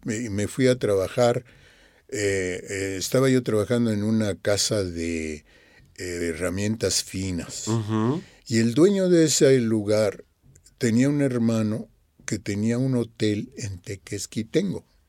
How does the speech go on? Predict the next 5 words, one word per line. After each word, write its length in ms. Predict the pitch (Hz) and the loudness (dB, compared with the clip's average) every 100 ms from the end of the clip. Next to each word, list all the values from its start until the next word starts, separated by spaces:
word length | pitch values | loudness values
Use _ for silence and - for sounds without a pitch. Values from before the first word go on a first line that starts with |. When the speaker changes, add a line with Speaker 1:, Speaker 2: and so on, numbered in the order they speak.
| _ _ _ _ _ | _ _ _ _ _
Speaker 2:
<laughs> 440 | - - - - 185 | -12 -10 -14 -6 -2
Sí, 160 | 254 | -2
aquí 220 | 247 190 220 | -2 -2 -2
cerquita. 580 | 185 135 165 180 104 - _ _ _ - - | -2 -4 -8 -6 -8 -8 _ _ _ 2 4
Speaker 1:
Y, 300 | 160 131 165 | 4 4 2